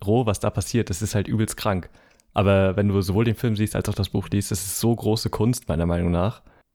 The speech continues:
Und mit so großer Kunstfertigkeit alles geschaffen.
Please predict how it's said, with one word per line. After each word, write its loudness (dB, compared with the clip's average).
Und 0
mit 0
so 2
großer 0
Kunstfertigkeit -2
alles 0
geschaffen. -2